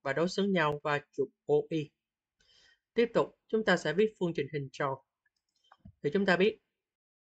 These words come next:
đây chính là hình tròn của A, còn đây chính là hình tròn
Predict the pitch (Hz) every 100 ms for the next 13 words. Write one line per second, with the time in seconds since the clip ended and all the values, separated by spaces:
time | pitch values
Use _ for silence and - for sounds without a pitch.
0 | _ - - _ 170 170 202 180 143 139
1 | - 139 135 135 - 127 139 180 _ -
2 | 156 147 - _ _ _ _ _ _ _
3 | _ 143 143 139 156 156 190 151 135 -
4 | 135 135